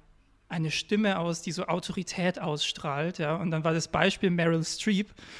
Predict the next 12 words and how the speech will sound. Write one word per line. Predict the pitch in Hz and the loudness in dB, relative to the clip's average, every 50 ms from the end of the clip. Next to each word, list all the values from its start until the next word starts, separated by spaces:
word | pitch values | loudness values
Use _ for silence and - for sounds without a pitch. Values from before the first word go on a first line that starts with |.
| - - | -20 -6
aber | - 165 185 | 0 2 4
das | 190 - | 4 4
Beispiel | - 233 247 240 - - 202 170 | 4 4 4 4 4 4 4 6
war | 180 220 254 240 | 6 6 6 6
gar | 208 175 165 | 6 6 6
nicht | 160 147 - | 4 2 2
Meryl | 160 160 156 151 156 147 | 2 2 2 2 2 0
Streep, | - - - - - 175 202 - | -2 -4 -4 -2 0 0 0 0
sondern | - - 180 - 170 | 0 2 4 4 6
Meryl | 165 170 175 190 196 | 6 4 4 4 4
Streeps | 190 - - - 202 202 - - - - | 4 2 2 2 0 2 2 -2 -2 2
Synchronstimme. | - 170 160 - - - - 180 208 202 190 202 - - - 220 - 208 185 180 170 214 220 | 2 2 2 2 0 0 2 8 8 10 10 10 10 8 8 6 4 4 4 4 2 2 0